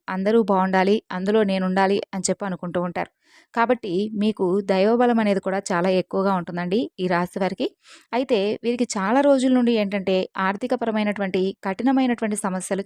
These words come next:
చాలా ఎక్కువగా ఎదురవుతూ ఉన్నప్పటికీ కూడా వీరెక్కడో కూడా నిజాయితీ అనేది ఒప్-, అంటే కొంతమంది ఏంటంటే వారికి ఆర్థికపరమైనటువంటి లాభాలు రావడం లేదని చెప్పి అక్రమంగా అయినా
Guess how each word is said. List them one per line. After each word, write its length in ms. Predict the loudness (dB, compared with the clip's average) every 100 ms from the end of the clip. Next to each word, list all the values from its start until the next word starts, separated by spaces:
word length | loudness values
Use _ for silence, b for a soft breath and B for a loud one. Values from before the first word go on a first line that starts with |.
| -4
చాలా 220 | -2 0 -2
ఎక్కువగా 320 | -2 0 0 0
ఎదురవుతూ 420 | 0 0 -2 -2 -4 -4
ఉన్నప్పటికీ 420 | -6 -6 -6 -8 -4
కూడా 140 | 0 0 B B B B
వీరెక్కడో 420 | -4 -4 -4 0 2 2
కూడా 180 | 2 2 2 0
నిజాయితీ 440 | 2 2 2 2 0
అనేది 240 | 0 0 0 -2 -6
ఒప్-, 120 | -8 _ -6
అంటే 160 | -4 -2 -4 B B B -6
కొంతమంది 420 | -2 0 2 4
ఏంటంటే 340 | 4 2 2 2 2
వారికి 220 | 0 0 -2
ఆర్థికపరమైనటువంటి 800 | 0 -2 0 0 0 0 -2 2
లాభాలు 300 | 2 4 4 4
రావడం 220 | 2 2
లేదని 220 | 0 0 -2
చెప్పి 240 | -2 0 -2 -4 -8
అక్రమంగా 480 | -8 -4 0 0 0 -2
అయినా 140 | -2